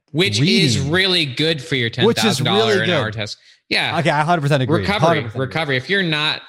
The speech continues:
Speaker 1: you know, there's a lot of research on this. And even Dan himself, when he coaches entrepreneurs, he calls it free days, but he, he
Speaker 2: Yeah.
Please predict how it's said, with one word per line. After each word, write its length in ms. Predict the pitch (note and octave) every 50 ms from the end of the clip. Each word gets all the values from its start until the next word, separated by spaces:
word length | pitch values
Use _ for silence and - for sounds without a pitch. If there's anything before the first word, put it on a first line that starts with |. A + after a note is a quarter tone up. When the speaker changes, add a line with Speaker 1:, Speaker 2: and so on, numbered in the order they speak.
| - _
Speaker 1:
you 60 | - C#3
know, 100 | C3 B2+
there's 160 | C#3+ D#3+ D#3
a 60 | D3+
lot 280 | C#3 C3 B2+ B2+ C3 B2+
of 80 | A#2+
research 300 | A#2+ A#2+ A#2 - A2 -
on 100 | G#2+ G#2
this. 220 | G#2 G2+ G#2 - -
And 160 | A#2+ A#2+ A#2 -
even 320 | C#3+ D#3+ F#3 E3 C#3 B2+
Dan 260 | B2 B2 B2 C3+ C3
himself, 520 | B2 A#2 A#2 A#2 - B2+ B2 A#2+ A2 - -
when 120 | A#2 A2+
he 80 | A2 G#2
coaches 520 | - B2 A#2 A#2 - A#2 A2 G#2+ A2 - -
entrepreneurs, 560 | A#2 A#2+ A2+ - - B2+ B2 A#2+ A2 A2 - - _ _ _ _ -
he 80 | C3+ B2+
calls 240 | - C#3+ C3+ A#2
it 100 | A#2 -
free 200 | - - C#3 C#3
days, 260 | C3 A#2+ A2 G#2+ G2+ -
but 180 | - A#2 G#2+ - _ _ _ _ _ _ _
he, 380 | - - E3 E3 D#3 - - -
he 200 | G#2+ A2 -
Speaker 2:
Yeah. 40 | F#3